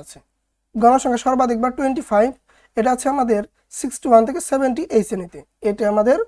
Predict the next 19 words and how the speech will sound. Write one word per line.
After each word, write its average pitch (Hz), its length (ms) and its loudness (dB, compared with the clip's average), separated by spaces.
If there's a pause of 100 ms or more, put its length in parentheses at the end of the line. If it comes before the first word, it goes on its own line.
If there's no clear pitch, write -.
(360)
প্রচুরক 247 420 0
শ্রেণী। 160 240 -16 (500)
ওকে, 269 160 -4 (840)
এখন 226 220 2
এখান 294 200 4
থেকে 262 200 0
আমরা 240 200 4
নিম্ন 262 180 4 (100)
সীমা 226 260 2
এবং 269 100 4 (120)
মধ্যমানটা 214 500 0
বের 220 180 -6
করব। 135 160 -16 (640)
তাহলে 208 240 -6
কি 247 140 -4
করতে 247 240 0
হবে? 240 160 2 (460)
প্রথমে 254 360 -2
লিখবা 208 240 0